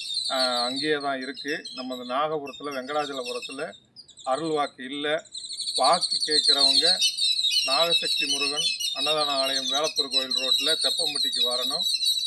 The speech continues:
அஹ், அதுக்கு முன்பதிவு கண்டிப்பா அவசியம். அஹ், முன்னாடியே முன்பதிவு பண்ணிருங்க. அஹ், அதுக்கு தகுந்த மாதிரியான நேரம், அஹ், எடுத்துக்கிறாம கால நேரத்துல, உரிய கால நேரத்துல வரணும். அஹ், அது முன்பதிவு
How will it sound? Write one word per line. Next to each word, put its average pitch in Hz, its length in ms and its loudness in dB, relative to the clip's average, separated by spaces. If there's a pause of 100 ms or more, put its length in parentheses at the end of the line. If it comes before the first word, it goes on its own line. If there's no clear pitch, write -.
(220)
அஹ், - 200 2
அதுக்கு 143 400 0
முன்பதிவு 165 600 -4
கண்டிப்பா 147 480 -2
அவசியம். 147 540 -2 (640)
அஹ், 127 760 -4 (180)
முன்னாடியே 160 420 0
முன்பதிவு 160 540 -4
பண்ணிருங்க. 143 600 -4 (840)
அஹ், 131 300 -2
அதுக்கு 135 240 -4
தகுந்த 156 260 -4
மாதிரியான 147 460 -2 (380)
நேரம், 165 440 0 (680)
அஹ், 127 760 -4 (160)
எடுத்துக்கிறாம 143 720 -2 (220)
கால 165 300 6
நேரத்துல, 156 460 -4
உரிய 160 340 -2
கால 147 340 -2
நேரத்துல 143 520 -6
வரணும். 131 440 -4 (560)
அஹ், 135 280 -2
அது 131 180 -4
முன்பதிவு 170 520 -6